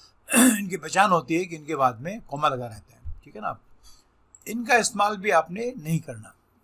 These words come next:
पिछले वाली video मैंने आपको कहा था <clears throat> कि जब आप sentences का transformation करेंगे तो उसमें आपने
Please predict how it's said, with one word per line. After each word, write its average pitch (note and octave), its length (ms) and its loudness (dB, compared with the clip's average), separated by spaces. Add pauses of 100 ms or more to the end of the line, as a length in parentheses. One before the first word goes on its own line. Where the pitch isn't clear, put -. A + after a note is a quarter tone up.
(640)
पिछले F3+ 240 -4
वाली A3 140 0
video F#3+ 260 -4
मैंने G3 140 0
आपको D#3+ 180 0
कहा D3+ 200 2
था D#3+ 380 8 (400)
<clears throat> - 480 -12
कि - 600 -8
जब E3 120 2
आप E3 280 8 (720)
sentences E3 640 -4
का F3 140 2
transformation F3+ 720 -8
करेंगे D3+ 460 0 (3000)
तो A3+ 240 6
उसमें A#3+ 320 2
आपने G#3+ 580 6